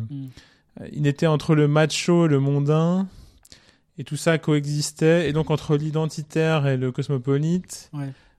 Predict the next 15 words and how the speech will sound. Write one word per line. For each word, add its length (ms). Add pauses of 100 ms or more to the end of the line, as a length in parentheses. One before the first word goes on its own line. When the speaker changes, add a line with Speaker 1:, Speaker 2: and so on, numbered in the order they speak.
Speaker 2:
entre 260
le 120
marxiste, 760
euh, 320 (200)
antisémite 800
et 60
le, 360 (580)
et 80
l'an-, 160
et 100
l'antisémite 600
conservateur 720
à 60
l'ancienne. 500 (120)
Speaker 1:
Mm. 200